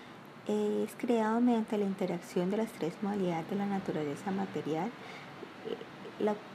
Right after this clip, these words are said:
las que causan que la materia se encuentre en un estado constante de transformación. Los seres rebeldes entonces son forzados a aceptar cuerpos materiales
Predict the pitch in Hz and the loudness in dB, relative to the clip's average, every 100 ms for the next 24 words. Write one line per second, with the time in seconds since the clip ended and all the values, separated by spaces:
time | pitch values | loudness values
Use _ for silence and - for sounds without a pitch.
0 | - - 220 202 208 202 214 233 240 294 | -6 0 0 0 -2 0 2 2 0 -2
1 | 302 294 254 220 190 - 180 185 247 - | 0 2 4 2 0 0 0 2 0 0
2 | 196 180 180 185 - 262 269 - - - | -2 -2 -2 -2 -2 -2 -4 -8 -16 -4
3 | 208 208 202 220 - 240 247 247 202 - | 0 2 2 0 2 4 4 2 -4 -4
4 | - 233 269 226 175 - 165 175 - 202 | -2 0 2 2 0 0 -2 -2 2 2
5 | 202 220 - 143 - - - - - - | 4 0 -2 -6 -8 -10 -14 -14 -14 -14
6 | - - - - - - - - - - | -14 -16 -16 -14 -12 -10 -10 -10 -10 -10
7 | - - - - - - - - - - | -8 -6 -6 -6 -8 -8 -10 -10 -10 -10
8 | - 214 202 - 185 185 226 - - 214 | 0 4 4 6 4 6 4 2 4 6
9 | 175 180 214 254 294 226 202 185 190 - | 6 6 6 4 2 2 2 2 0 2
10 | 254 - 220 - 233 - 202 220 277 - | 0 0 -2 -2 -4 0 4 6 4 -2
11 | - - - - 226 226 202 - - 180 | -12 -14 -14 -2 2 4 2 0 0 2
12 | - - 196 226 220 226 190 185 190 233 | 2 0 2 2 2 2 4 4 4 4